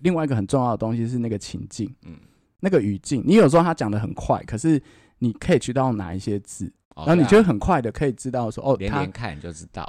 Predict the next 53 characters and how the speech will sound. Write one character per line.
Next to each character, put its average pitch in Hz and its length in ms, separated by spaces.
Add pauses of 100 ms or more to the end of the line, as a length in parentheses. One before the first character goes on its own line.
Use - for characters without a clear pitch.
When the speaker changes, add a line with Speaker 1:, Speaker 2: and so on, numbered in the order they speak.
(100)
Speaker 2:
了。 - 80
Speaker 1:
对， 120 380
他， 170 140
你 147 80
就 170 120
可 208 80
以 175 60
进 180 220
入 170 140
那 170 80
个 147 100
世 139 240
界 123 220
里 104 180
面 107 240
这 - 140
样。 104 100
然 120 80
后 151 220
这 165 140
是 165 80
我 120 120
觉 104 200
得 101 80
第 110 260
一 104 60
个， - 160 (460)
就 139 100
是 127 420 (460)
台 135 160
湾， 151 160 (540)
<laughs> - 640
台 156 100
湾 180 160
人 147 100
真 160 100
的 151 120
是 180 100
学 131 200
英 151 80
文 127 120
没 135 60
有 123 60
在， 131 120 (380)
就 131 100
是 127 80
白 95 160
花 98 200
钱 - 240
啦， - 200
好 - 60
不 104 80
好？ 107 160